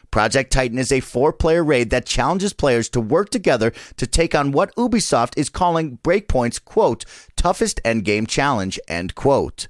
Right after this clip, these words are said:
Specifically, players will be battling against a series of enemies, including the most advanced drones called the Titans. The raid is set on the island of Golem, which is a brand new area outside the main Aroa location.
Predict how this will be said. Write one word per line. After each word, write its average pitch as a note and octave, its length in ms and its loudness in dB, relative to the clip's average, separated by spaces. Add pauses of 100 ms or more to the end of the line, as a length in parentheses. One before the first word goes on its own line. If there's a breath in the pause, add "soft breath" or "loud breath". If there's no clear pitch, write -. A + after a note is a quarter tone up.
(280 loud breath)
Specifically, C3+ 680 -2
players C#3 340 0
will C#3 220 0
be A3 120 0
battling C#3 380 0
against C3+ 380 -2
a C#3+ 80 0
series G3+ 400 0
of G#3 80 -2
enemies, A#2 480 0 (220 loud breath)
including D#3 400 -2
the B2+ 60 0
most D#3+ 360 0
advanced D3+ 460 -2
drones C3 360 0
called G#2 360 -2
the B2 80 -2
Titans. F2 800 -4 (420 loud breath)
The B2+ 120 2
raid D#3+ 280 2
is E3+ 120 0
set C3 240 0
on C3 140 0
the C3 160 -2
island B2+ 360 0
of D#3 260 0
Golem, B2+ 420 2 (200 loud breath)
which C3+ 200 -2
is C3+ 100 -2
a D3+ 60 4
brand C#3 420 0
new G#3+ 160 2
area B2 380 2
outside B2 540 0
the A2+ 80 -2
main A#2 200 0
Aroa A#2+ 460 2
location. A2+ 800 0